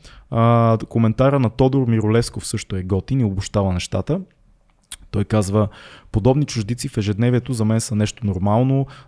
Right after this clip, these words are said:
Навлизането на подобни чуждици с толкова много социални мрежи и все повече работа с чужденци, мисля, че е неизбежно. Не одобрявам подобни чуждици в учебници и книги“, казва той. Така че с две думи, за разговорната реч съм окей да ги има,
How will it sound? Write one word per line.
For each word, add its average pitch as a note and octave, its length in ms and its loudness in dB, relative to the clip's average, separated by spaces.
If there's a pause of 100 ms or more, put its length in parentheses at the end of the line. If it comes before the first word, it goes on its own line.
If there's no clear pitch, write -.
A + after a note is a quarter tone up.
Навлизането C3 580 0
на B2 80 0
подобни B2 360 0
чуждици A#2+ 460 -8
с - 80 -12
толкова A#2+ 280 -4
много A#2 260 0
социални A2+ 440 -2
мрежи G#2+ 340 0
и G2+ 40 -4
все - 180 -6
повече A#2 440 -2
работа A2+ 260 -2
с - 40 -6
чужденци, G2 560 -6 (280)
мисля, A#2+ 220 0
че A#2 140 0
е G#2 60 2
неизбежно. F#2 640 0 (400)
Не A2+ 100 0
одобрявам B2+ 560 2
подобни C#3 460 -2
чуждици B2 440 -4
в - 100 -18
учебници C3+ 480 -2
и D3 60 -6
книги“, B2 400 0
казва - 300 -8
той. - 220 -8 (260)
Така E3+ 220 0
че E3+ 120 -2
с D3+ 60 -2
две C#3+ 160 2
думи, F#2+ 220 -2 (240)
за G#2+ 160 2
разговорната C#3 580 0
реч C#3 140 -2
съм A2 180 -2
окей G#2 280 -2
да F#2 80 -2
ги G2 100 -4
има, F3 200 2